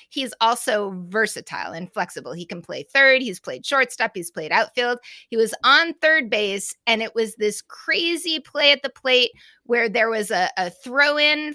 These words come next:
from the outfield, and the shortstop had already gone out. And he knew enough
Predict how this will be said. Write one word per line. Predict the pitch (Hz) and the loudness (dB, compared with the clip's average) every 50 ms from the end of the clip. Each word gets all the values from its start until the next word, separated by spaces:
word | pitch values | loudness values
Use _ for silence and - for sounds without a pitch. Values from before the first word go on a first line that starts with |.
| - _ | -12 _
from | - 262 233 226 | 0 0 0 2
the | 220 220 - - | -2 -6 2 4
outfield, | 269 285 269 - - - 285 277 269 277 - 247 | 4 4 4 -2 -4 -2 0 2 2 0 -2 -4
and | 196 190 | -8 -8
the | 180 | -10
shortstop | - - 285 285 285 - - - 269 269 - | -6 -2 -2 -2 -2 -2 -2 0 0 0 2
had | 254 247 | 4 4
already | 240 247 254 269 262 | 6 6 4 4 2
gone | 254 240 240 247 - - | 2 2 2 2 0 2
out. | 220 233 240 254 254 - _ _ | 4 4 4 2 0 -2 _ _
And | 262 254 247 247 - _ | 0 0 0 -4 -10 _
he | _ - - - 359 349 | _ -18 -12 -12 -10 -8
knew | 302 277 277 320 392 415 415 | -6 -6 -4 -2 -4 -2 -2
enough | 392 370 370 - 175 - 156 - - _ | -4 -4 -2 0 0 0 -2 -4 -8 _